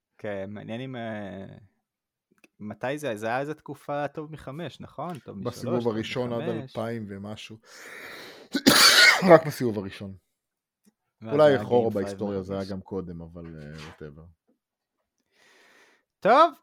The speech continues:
Speaker 1: בסדר
Speaker 2: טוב.
Speaker 1: גמור, אני חושב שאפשר, אה, לקרוא לזה לילה. אה,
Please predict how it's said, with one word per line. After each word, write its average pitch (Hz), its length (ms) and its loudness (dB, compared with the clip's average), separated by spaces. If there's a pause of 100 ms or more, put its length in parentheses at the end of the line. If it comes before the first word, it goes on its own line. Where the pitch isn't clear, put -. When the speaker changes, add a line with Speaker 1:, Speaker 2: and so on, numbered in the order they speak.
(120)
Speaker 1:
בסדר 214 480 -2
Speaker 2:
טוב. 262 100 -8
Speaker 1:
גמור, 254 380 0
אני 180 120 -2
חושב 151 320 -4
שאפשר, 196 560 -2
אה, 202 400 0
לקרוא 190 340 -4
לזה 190 300 -2
לילה. 165 500 0 (260)
אה, 117 1300 -6